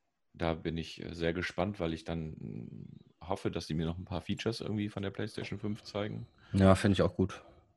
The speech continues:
Speaker 1: Ähm, da gibt's ja auch, wie gesagt, so das ein oder andere, was da eventuell kommen könnte. Ähm, da bin ich mal, ähm, relativ gespannt. Und, ähm, ein anderes Gerücht, da weiß ich aber nicht, äh, wie weit man das trauen, dem trauen sollte. Da heißt es, dass die, äh, PlayStation fünf am dritten November erscheint.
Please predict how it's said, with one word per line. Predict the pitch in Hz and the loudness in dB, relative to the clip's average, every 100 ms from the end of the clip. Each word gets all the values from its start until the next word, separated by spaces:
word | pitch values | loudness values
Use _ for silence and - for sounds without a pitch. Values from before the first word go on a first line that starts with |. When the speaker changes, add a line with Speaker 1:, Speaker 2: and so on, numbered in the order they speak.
| _ _ _ | _ _ _
Speaker 1:
Ähm, | - 87 87 87 85 | -4 0 0 0 -2
da | 85 | -2
gibt's | 90 - | -2 -2
ja | 95 92 | -2 0
auch, | - - - | -2 -4 -6
wie | 90 | -6
gesagt, | 87 87 - | -4 -6 -8
so | 87 | -10
das | 87 - | -10 -8
ein | 78 87 | -4 -4
oder | 82 - | -4 -4
andere, | 92 87 85 | -6 -6 -6
was | 87 | -6
da | - | -6
eventuell | 85 80 85 90 85 | -4 -2 -4 -4 -6
kommen | - 80 78 78 | -6 -8 -8 -10
könnte. | - 101 107 117 127 123 131 127 | -4 -2 -2 -2 -2 -2 -2 -6
Ähm, | - 85 82 82 85 82 101 - | -8 -10 -10 -10 -12 -16 -20 -16
da | 85 | -14
bin | 85 87 | -12 -12
ich | 85 | -10
mal, | 85 85 | -10 -8
ähm, | 85 - - - - - - | -10 -14 -16 -18 -20 -18 -8
relativ | 85 87 - 87 | -4 -4 -6 -10
gespannt. | 90 - 101 120 123 - - - - _ - | -8 -2 -2 -2 -4 -12 -14 -14 -18 _ -4
Und, | 90 92 87 - | 0 0 -2 -6
ähm, | 82 82 85 82 - _ _ _ _ _ _ - | -2 0 -2 -4 -12 _ _ _ _ _ _ -8
ein | 95 | -2
anderes | - 107 104 101 | 2 4 4 0
Gerücht, | 104 87 98 - - | -2 2 0 -2 -8
da | 85 | -4
weiß | 85 - | -4 -4
ich | - | -6
aber | 85 | -4
nicht, | 85 - | -4 -6
äh, | - 82 | -6 -6
wie | 82 82 | -6 -6
weit | 80 - | -8 -6
man | 73 | -6
das | 82 - | -6 -8
trauen, | - 82 92 95 92 80 | -6 -2 -2 -2 -4 -4
dem | 80 | -6
trauen | 80 82 92 | -6 -4 -4
sollte. | 92 87 82 | 0 -2 -2
Da | 80 87 | -6 -4
heißt | 87 - - | -4 -6 -14
es, | |
dass | - - | -12 -8
die, | 73 76 - | -6 -4 -6
äh, | - | -8
PlayStation | 73 82 80 - - 85 | -6 -6 -6 -6 -8 -10
fünf | 82 - | -10 -8
am | - | -6
dritten | - 87 - | -2 -2 -2
November | 80 85 107 107 | -2 0 0 0
erscheint. | 107 - 98 104 | 0 -2 -4 -4